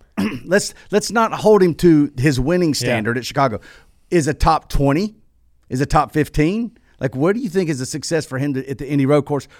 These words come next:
Speaker 1: where a driver
Speaker 2: Oh, I'd
Speaker 1: is
Speaker 2: be massively disappointed in just a top ten.
Speaker 1: Okay.
Speaker 2: Massively.
Speaker 1: Just, oh, so he needs to be top five, you think?
Speaker 2: Oh, hell yes.
Speaker 1: Okay,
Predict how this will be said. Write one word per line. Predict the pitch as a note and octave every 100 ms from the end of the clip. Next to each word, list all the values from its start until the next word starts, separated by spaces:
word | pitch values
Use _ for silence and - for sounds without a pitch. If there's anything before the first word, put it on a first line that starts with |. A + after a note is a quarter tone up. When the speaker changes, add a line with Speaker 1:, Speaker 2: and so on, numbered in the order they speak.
| -
Speaker 1:
where | C3+ C#3+
a |
driver | A#2 B2 D3+ D#3 C3
Speaker 2:
Oh, | D#3
I'd | D3+ F3+
Speaker 1:
is | C3+ C3
Speaker 2:
be |
massively | D3 E3+ D#3+ D3+ C#3+ D3 C#3+
disappointed | D3+ - - D#3+ D#3+ B2
in | A#2+ A#2
just | A#2 G#2+
a |
top | - B2+ B2+
ten. | - C3 A#2 G2+
Speaker 1:
Okay. | E3 F3+ E3+ - -
Speaker 2:
Massively. | D#3+ E3 - B2+
Speaker 1:
Just, | F3 - F3
oh, | F3+
so | C#3+ B2+
he | C#3+
needs | E3+ D3
to |
be | C3+ C#3+
top | D#3 D3+
five, | D#3 D#3+ - G#2
you |
think? | - G#2 - - -
Speaker 2:
Oh, | G3 C#3
hell | - A#3+ D#4 D3+
yes. | A2 -
Speaker 1:
Okay, | C3+ E3 F3+